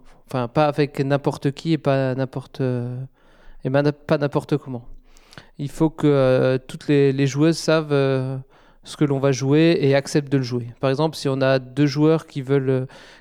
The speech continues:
qui sont là pour jouer des romances et deux joueuses qui sont là pour, euh, pour de l'action, tuer des gens, euh, soit le groupe va se séparer en deux moitiés, et donc, euh, il y a, il y en a deux qui jouent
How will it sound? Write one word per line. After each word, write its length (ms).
qui 80
sont 160
là 140
pour 160
jouer 200
des 120
romances 560
et 100
deux 160
joueuses 320
qui 100
sont 160
là 140
pour, 320
euh, 240
pour 180
de 100
l'action, 500
tuer 220
des 140
gens, 240
euh, 240
soit 400
le 80
groupe 300
va 100
se 100
séparer 680
en 140
deux 160
moitiés, 600
et 160
donc, 300
euh, 140
il 60
y 80
a, 140
il 60
y 40
en 80
a 80
deux 140
qui 180
jouent 380